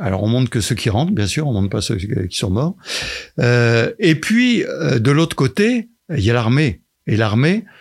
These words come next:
doit très mal apprécier, euh, la façon dont ils sont traités.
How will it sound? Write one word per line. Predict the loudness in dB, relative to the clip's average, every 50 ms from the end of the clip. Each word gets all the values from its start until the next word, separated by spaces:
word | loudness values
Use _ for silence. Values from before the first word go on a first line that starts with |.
| -16 _ -4
doit | 0 0 0 0
très | 0 -2 -4 -2 0 0 2 4
mal | 4 4 2 2
apprécier, | 0 -2 -2 -4 -4 -4 -2 -2 -2 -2 -2 -2 -6 -8 _ _ _ -20 -20 -20 _ _ -4 -2
euh, | 0
la | 2 2 2
façon | 0 0 0 0 0 0 2
dont | 2 0 0
ils | 0 -2 -2 -2
sont | -2 0 0 -2
traités. | -2 0 0 0 0 0 0 0 -2 -2 -4